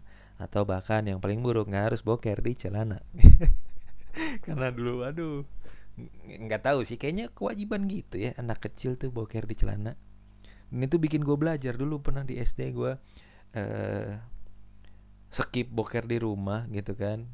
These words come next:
dimana boker di rumah adalah hal paling nyaman gitu. Si kaki tuh nggak harus jing-, jingke-jingke, nggak harus jingki-, jinggit-jinggit gitu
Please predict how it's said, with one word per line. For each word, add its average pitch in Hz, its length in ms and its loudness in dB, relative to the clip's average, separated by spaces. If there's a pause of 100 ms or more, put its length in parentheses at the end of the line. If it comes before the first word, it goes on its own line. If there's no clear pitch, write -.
(360)
dimana 110 400 -4
boker 107 320 -6
di 110 80 -4
rumah 107 320 -6
adalah 104 320 -6
hal 110 240 -8
paling 101 240 -4
nyaman 110 560 -4
gitu. - 320 -4 (400)
Si 101 160 -8
kaki 104 320 -6
tuh 117 160 0
nggak 104 240 0
harus 101 160 0
jing-, 104 240 -4 (160)
jingke-jingke, 110 800 -4
nggak 107 240 -2
harus 101 80 -6
jingki-, 104 400 -6
jinggit-jinggit 113 800 -2
gitu 123 180 -4